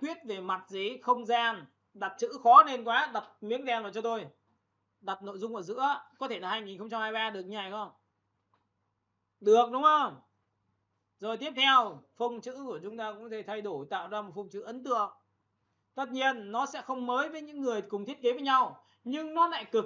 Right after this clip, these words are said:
kỳ mới với những người gì? Không phải là thiết kế. Đó là khách hàng của chúng ta đây. À, cái phông chữ này có thể làm ra phong cách là thuốc đau đầu được không em? Em nhìn thấy thuốc đau đầu chưa?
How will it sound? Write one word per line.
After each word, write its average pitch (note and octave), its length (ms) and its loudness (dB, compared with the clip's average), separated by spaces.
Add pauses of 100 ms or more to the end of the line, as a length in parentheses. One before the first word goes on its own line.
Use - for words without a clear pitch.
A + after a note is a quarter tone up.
(100)
kỳ G3+ 180 2
mới G#3 300 -4
với C4+ 120 -10
những B3 200 -12
người G3+ 220 -4
gì? G#3+ 340 -6 (400)
Không G3 260 -6
phải C#3+ 220 -8
là C#3+ 100 -14
thiết F#3 240 -14
kế. D#3+ 220 -12 (920)
Đó F3 160 -4
là A3 80 -6
khách A3 160 -12
hàng E3 160 -14
của C3+ 80 -16
chúng F3 120 -16
ta E3 100 -12
đây. D#3 160 -20 (1080)
À, G3+ 140 -8
cái C#4+ 140 -4
phông B3+ 160 -6
chữ C#4+ 160 -12
này B3+ 140 0
có C4 120 -6
thể A3 120 -6
làm G3+ 220 -4
ra A#3 120 -2
phong A#3 180 -6
cách C#4 140 -4
là A#3+ 120 -6
thuốc C#4+ 200 -6
đau A#3+ 180 4
đầu G#3 220 4
được G#3 100 -6
không A3+ 120 -10
em? A#3 160 -12 (2000)
Em A#3+ 140 -8
nhìn A#3 120 -6
thấy C4 80 -4
thuốc D4 120 -6
đau B3 180 12
đầu G#3 200 6
chưa? A#3 360 6